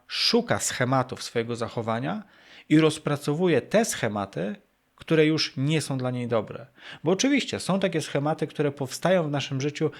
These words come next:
w odpowiedzi na konkretną sytuację, na konkretne miejsce, w którym się znajdujemy, na konkretny związek, w którym jesteśmy. I takie schematy później nieuświadomione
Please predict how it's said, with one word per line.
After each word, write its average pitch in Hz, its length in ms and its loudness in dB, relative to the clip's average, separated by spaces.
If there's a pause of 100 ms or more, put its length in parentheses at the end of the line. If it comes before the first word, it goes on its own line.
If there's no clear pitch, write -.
(100)
w 131 140 -6
odpowiedzi 151 580 0
na 139 120 -2
konkretną 131 540 -4
sytuację, - 800 -4
na 123 80 0
konkretne 139 520 -2
miejsce, 135 380 0
w - 40 -8
którym 127 220 -8
się 127 140 -6
znajdujemy, 120 500 -2
na 101 100 -4
konkretny 104 460 -8
związek, 139 460 0
w - 60 -20
którym 131 240 -4
jesteśmy. 131 520 -6 (500)
I - 80 -6
takie 202 320 4
schematy 165 640 0 (120)
później 151 360 2
nieuświadomione 151 1080 2